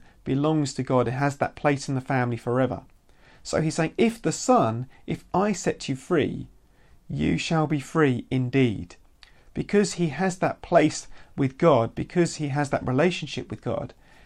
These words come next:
he alone has the power to set us free. So we'll skip a few verses on now to verses forty-two and forty-four, and Jesus says, "If God were your father,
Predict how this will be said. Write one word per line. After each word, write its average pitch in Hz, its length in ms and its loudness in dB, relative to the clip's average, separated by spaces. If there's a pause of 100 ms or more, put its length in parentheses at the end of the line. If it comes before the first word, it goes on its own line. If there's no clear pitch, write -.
he 196 200 2
alone 147 640 2 (240)
has - 240 -4
the - 80 -12
power 139 380 0
to - 120 -8
set - 280 -4
us - 100 -10
free. 123 400 -4 (400)
So - 180 -2
we'll 135 220 0
skip - 260 -2
a 208 60 -2
few 165 180 0
verses 147 320 2
on 143 160 4
now 131 180 2
to 127 100 -8
verses 131 380 0
forty-two 139 640 0 (240)
and 131 220 0
forty-four, 131 580 4
and 127 120 -2
Jesus 151 340 2
says, 127 380 4 (580)
"If 226 240 4
God 170 200 6
were 131 80 4
your 127 140 6
father, 117 460 4